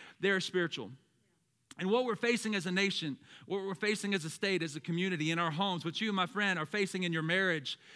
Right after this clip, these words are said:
in your spouse, in your relationship with your kids, and at work, with your boss and coworkers, it, it is spiritual. So it's not just about the Democrats, it's not just about the Republicans, it's not just about the economy, it's not just about the racial divide,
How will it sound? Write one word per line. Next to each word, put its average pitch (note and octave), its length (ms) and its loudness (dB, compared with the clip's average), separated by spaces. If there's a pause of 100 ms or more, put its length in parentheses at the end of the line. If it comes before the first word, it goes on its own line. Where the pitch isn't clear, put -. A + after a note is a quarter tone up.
(160)
in E3 80 -2
your F3 100 0
spouse, F3+ 460 2
in E3+ 40 0
your D#3+ 100 0
relationship E3+ 540 -2
with D3+ 100 -10
your C#3+ 100 -6
kids, F3+ 400 0
and D#3 60 -2
at D3+ 120 -4
work, E3+ 280 -2
with C#3+ 80 -6
your C#3 80 -4
boss E3 320 -2
and D#3 80 -6
coworkers, E3 680 -4 (480)
it, A#3 280 2
it B3 140 6
is A3 100 2
spiritual. E3+ 600 0 (640)
So A#3 180 6
it's F#3 80 4
not D4+ 220 10
just C#4+ 160 0
about A#3+ 180 6
the G3+ 60 -8
Democrats, A3 640 6
it's E3+ 120 -6
not A3 200 4
just A3 160 -2
about G#3+ 180 2
the A3 80 0
Republicans, F3 640 -2
it's E3+ 80 -6
not G#3+ 180 2
just A3+ 140 -4
about G3+ 220 2
the G#3+ 60 0
economy, E3+ 500 0
it's F3+ 100 -6
not G3+ 160 2
just A3 160 -8
about G3+ 180 0
the G3 60 0
racial F#3+ 300 0
divide, C#3+ 400 2